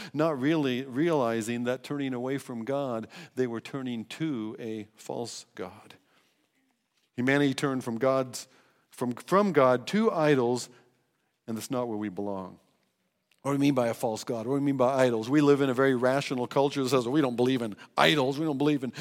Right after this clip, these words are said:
some stone statue that represents a god." But we have many things which we trust, where our confidence is, maybe that give us purpose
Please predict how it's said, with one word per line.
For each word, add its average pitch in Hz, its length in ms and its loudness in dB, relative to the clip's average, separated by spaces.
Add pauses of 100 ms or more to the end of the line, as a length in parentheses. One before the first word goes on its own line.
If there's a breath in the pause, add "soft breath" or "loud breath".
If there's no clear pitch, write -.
(140)
some 156 300 2
stone 147 420 0
statue 170 640 2
that 135 120 2
represents 143 540 -2
a 135 60 -2
god." 135 400 0 (320 loud breath)
But 151 60 0
we 170 160 2
have 151 320 0
many 175 320 -2
things 135 680 -4 (220 loud breath)
which 156 280 -2
we 151 180 -6
trust, - 720 -6 (200 loud breath)
where 160 240 4
our 143 180 2
confidence 170 840 -2
is, 156 540 -2 (300 loud breath)
maybe 151 640 0 (640 loud breath)
that 135 180 0
give 143 180 0
us 127 200 -4
purpose - 680 -10